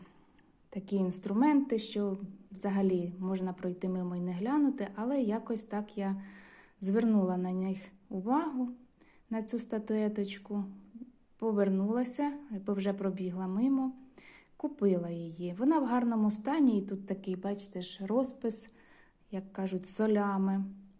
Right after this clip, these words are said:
Мила статуетка, але хотілося б дізнатися більше інформації про неї. Можливо, хтось щось знає, то напишіть, я вам буду дуже вдячна.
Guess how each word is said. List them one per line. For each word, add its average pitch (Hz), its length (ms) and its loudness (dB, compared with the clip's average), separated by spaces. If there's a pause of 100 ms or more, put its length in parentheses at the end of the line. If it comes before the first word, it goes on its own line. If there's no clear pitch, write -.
(760)
Мила 196 340 4
статуетка, 214 680 -2
але 240 260 2 (120)
хотілося 220 500 -2
б 185 40 -8
дізнатися 196 640 -2
більше 220 500 -4 (140)
інформації 180 880 -2
про 175 200 -10
неї. 170 300 -8
Можливо, 196 460 0
хтось 196 280 -4
щось 190 300 -4
знає, 226 380 0
то 220 160 -4
напишіть, 190 680 -4
я 202 100 -6
вам 196 180 -4
буду 190 220 -8
дуже 196 320 -6
вдячна. 160 640 -12